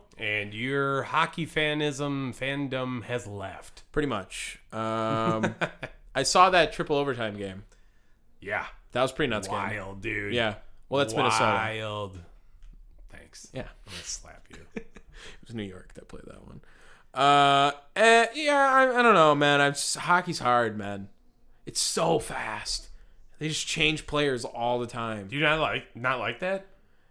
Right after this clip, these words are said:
Speaker 2: No, I mean, especially in the playoffs, when you think of it as, like, your best guys are playing the whole time.
Speaker 1: All right.
Speaker 2: And in hockey,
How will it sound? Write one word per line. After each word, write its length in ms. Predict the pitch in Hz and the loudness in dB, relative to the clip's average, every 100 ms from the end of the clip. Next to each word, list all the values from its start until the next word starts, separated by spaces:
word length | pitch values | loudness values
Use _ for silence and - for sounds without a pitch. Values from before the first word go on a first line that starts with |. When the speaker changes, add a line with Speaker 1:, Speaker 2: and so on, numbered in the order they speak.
| _ | _
Speaker 2:
No, 440 | - 151 160 180 143 | 0 6 8 8 8
I 180 | 120 | 2
mean, 360 | 120 135 143 139 | 0 0 0 0
especially 460 | 131 - 170 170 208 | -2 0 0 2 2
in 80 | |
the 80 | 202 | 2
playoffs, 640 | - 143 147 180 208 214 156 | 0 4 6 6 4 2 -2
when 160 | 156 | 0
you 80 | 151 | 0
think 240 | 143 151 | 0 -2
of 80 | 170 | -2
it 80 | 165 | 2
as, 180 | 156 147 | 2 2
like, 200 | 143 - | -2 -2
your 100 | 143 | -2
best 300 | 131 127 - | 0 -2 0
guys 260 | 131 135 | 2 2
are 60 | 113 | -2
playing 300 | - 123 113 | -6 -4 -4
the 40 | |
whole 160 | 107 104 | -6 -8
time. 300 | 107 104 95 - - - - - | -8 -12 -14 -20 -20 -20 -20 -18
Speaker 1:
All 140 | - | -6
right. 260 | 135 160 160 - | -4 -2 -6 -8
Speaker 2:
And 420 | 143 147 139 131 131 | 2 6 6 4 0
in 100 | 131 | 0
hockey, 640 | 139 135 135 165 156 151 | 2 2 2 2 0 -2